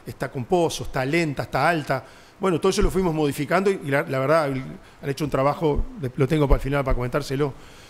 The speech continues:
Pero vuelvo a reiterar, no hay, no hay, el que me conoce sabe, no hay en absoluto el deseo de atribuirme algo para mí. Es, es para Chile, no para mí.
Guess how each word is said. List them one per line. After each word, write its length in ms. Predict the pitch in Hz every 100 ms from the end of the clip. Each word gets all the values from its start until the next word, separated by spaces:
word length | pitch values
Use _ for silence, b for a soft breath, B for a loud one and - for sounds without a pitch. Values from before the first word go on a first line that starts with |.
| B -
Pero 140 | 156
vuelvo 200 | 208 240
a 40 |
reiterar, 500 | 196 156 185 214 170 - - - - - -
no 200 | 165 202
hay, 200 | 220 202
no 180 | 180 208
hay, 260 | 226 226 - - - - - - - - -
el 140 | - 139
que 80 | 160
me 100 | 143
conoce 300 | 185 233 -
sabe, 400 | 226 208 165 -
no 140 | 180
hay 120 | 220 202
en 140 | 180
absoluto 1000 | 196 - - - 180 240 294 - 254 - B B B B B
el 180 | 170 165
deseo 380 | 156 - 202 208
de 80 | 160
atribuirme 500 | 139 147 165 175 156
algo 200 | 170 165
para 160 | 143
mí. 180 | 160 147 -
Es, 280 | 202 202 - - - - - - -
es 100 | 254
para 240 | 233 151
Chile, 340 | - 247 208 143
no 140 | 175
para 120 | -
mí. 220 | 131 123